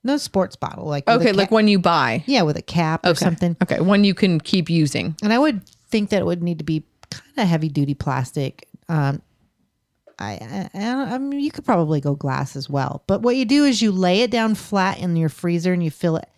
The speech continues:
Speaker 1: halfway.
Speaker 2: Mm-hmm.
Speaker 1: Put the cap on it and just lay it down.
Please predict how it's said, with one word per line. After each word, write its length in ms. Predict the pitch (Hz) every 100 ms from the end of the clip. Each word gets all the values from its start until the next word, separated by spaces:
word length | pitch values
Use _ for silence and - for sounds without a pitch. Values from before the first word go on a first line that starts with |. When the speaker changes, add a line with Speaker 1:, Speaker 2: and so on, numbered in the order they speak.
| _ _
Speaker 1:
halfway. 760 | - 190 165 - 156 135 156 - 220
Speaker 2:
Mm-hmm. 460 | 220 220 190 277 - _ _ -
Speaker 1:
Put 120 | 190
the 80 | 185
cap 340 | 185 170 -
on 200 | 165 151
it 160 | 156 -
and 160 | 165
just 160 | 156 151
lay 320 | 147 151 156
it 120 | 139 151
down. 400 | 156 139 -